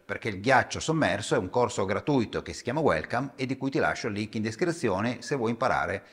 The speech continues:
a investire da solo in maniera libera e gratis. Ma prima di arrivare all'argomento di oggi, permettimi di chiederti un piccolissimo favore. Per noi è importante che tu supporti questo progetto iscrivendoti al canale.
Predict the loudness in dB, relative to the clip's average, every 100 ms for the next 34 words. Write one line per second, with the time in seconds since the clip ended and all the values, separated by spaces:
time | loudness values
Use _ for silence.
0 | -10 -2 0 0 -2 -2 0 -2 -4 -4
1 | -6 -6 -6 -6 -6 -6 -6 -6 -2 -4
2 | -4 -6 -6 -8 _ -4 2 4 2 -6
3 | -14 -16 _ _ _ _ _ _ _ 2
4 | 4 6 6 4 2 -2 -12 -4 0 4
5 | 6 6 6 2 2 0 0 -2 0 0
6 | -2 -6 -4 0 2 0 0 -2 -2 -2
7 | -2 -2 -2 -4 -6 -8 -6 -8 -10 -8
8 | -6 0 2 2 -2 -4 -4 -6 -4 -2
9 | 0 -2 -6 -16 _ _ _ _ _ 0
10 | 4 6 6 2 0 4 6 6 4 0
11 | 0 -2 -2 -6 -4 2 2 2 -4 -6
12 | -6 -4 -2 2 0 2 2 2 2 -18
13 | -20 _ -4 2 4 4 2 0 -2 0
14 | -2 -2 -6